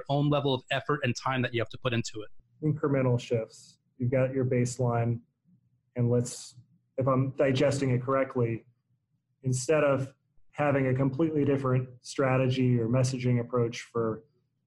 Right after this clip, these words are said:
Speaker 2: Instagram versus Facebook, let's have a core strategy and then have incremental shifts for each platform. Is that sort of what you're suggesting?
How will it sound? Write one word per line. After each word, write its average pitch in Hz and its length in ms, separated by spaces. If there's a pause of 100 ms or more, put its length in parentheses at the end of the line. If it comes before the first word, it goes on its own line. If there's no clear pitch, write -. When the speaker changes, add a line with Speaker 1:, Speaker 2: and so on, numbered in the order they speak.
(120)
Speaker 2:
Instagram 127 640
versus 117 560
Facebook, 120 520 (760)
let's 127 320
have 127 160
a 123 80
core 127 240
strategy 120 760
and 110 100
then 110 220 (600)
have 123 180
incremental 127 600
shifts - 400
for 117 200
each 120 280
platform. 110 460
Is 113 80
that 143 220
sort 139 160
of 127 60
what 131 120
you're 127 120
suggesting? 123 600